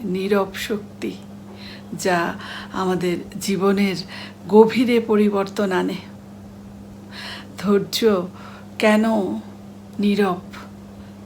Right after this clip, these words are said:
কেন নীরব শক্তি হিসেবে কাজ করে? কারণ এটি অনেক সময়ই দেখা যায় না। যখন আমরা হতাশায় চিৎকার করি, আমরা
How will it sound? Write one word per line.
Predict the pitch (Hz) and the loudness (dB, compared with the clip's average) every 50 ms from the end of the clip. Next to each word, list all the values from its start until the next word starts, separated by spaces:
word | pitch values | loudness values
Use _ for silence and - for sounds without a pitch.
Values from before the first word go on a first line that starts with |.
| - | -4
কেন | - 214 214 214 214 220 220 214 208 - - - - - - - - - | 2 4 4 4 4 2 2 -2 -4 -8 -12 -12 -12 -14 -14 -8 -2 2
নীরব | 196 208 214 208 226 226 226 220 220 - - - - - - - - - | 6 8 8 8 8 8 6 4 2 -2 -10 -14 -14 -14 -14 -14 -12 -8
শক্তি | - - 226 208 208 - - - 226 | -2 0 2 2 0 0 -4 -2 -2
হিসেবে | 214 - 220 208 - 220 208 220 202 180 | -2 -2 -4 -4 -2 -2 0 0 0 -2
কাজ | 180 - 180 175 - - | -2 -2 -2 -2 -2 -4
করে? | - - 208 175 170 - - - - - - - - - - - - - - - - | -6 -2 -2 -2 -2 -4 -6 -10 -12 -16 -16 -16 -16 -16 -16 -16 -16 -16 -16 -12 -8
কারণ | - 175 165 165 165 160 160 160 - - - - - - - - | -6 -4 -4 -4 -4 -4 -6 -8 -10 -12 -12 -12 -14 -14 -12 -10
এটি | 175 - - - - - - | -8 -6 -4 -4 -4 -2 0
অনেক | 170 180 175 190 202 196 - | 2 2 2 2 2 0 0
সময়ই | - 220 202 196 196 190 185 180 175 165 | 0 2 2 2 2 0 0 0 0 0
দেখা | 170 170 160 160 - - 208 | 2 2 0 2 2 0 0
যায় | 208 214 185 165 165 | 4 4 4 4 4
না। | 165 165 - - - - - - - - - - - - - - - - - - - - - - - - - - - - - - - - - - - - 180 | 0 -2 -6 -8 -10 -14 -14 -16 -16 -16 -18 -18 -18 -18 -18 -18 -16 -16 -16 -16 -16 -16 -16 -16 -16 -16 -16 -16 -16 -16 -16 -16 -16 -16 -16 -12 -8 -6 -2
যখন | 175 185 180 180 - 214 185 | -2 -2 -2 -2 -2 0 0
আমরা | 175 170 175 170 175 165 165 - - - - - - - - - - - | 2 2 2 0 0 -2 -2 -4 -8 -12 -12 -12 -14 -14 -14 -16 -14 -6
হতাশায় | - - 202 196 202 220 208 208 - 233 208 202 196 196 - | -2 0 0 2 4 4 4 4 6 6 4 4 4 2 0
চিৎকার | - 233 214 - - - 233 220 220 | -2 -4 -4 -4 -2 0 0 0 0
করি, | 214 - 233 214 208 208 202 202 - - - - - - - - - - - - - - - - | 0 2 2 2 4 2 0 -2 -4 -10 -16 -18 -18 -18 -18 -18 -18 -16 -16 -16 -16 -14 -8 -4
আমরা | 175 185 196 202 190 180 185 | -2 -2 0 0 0 0 -2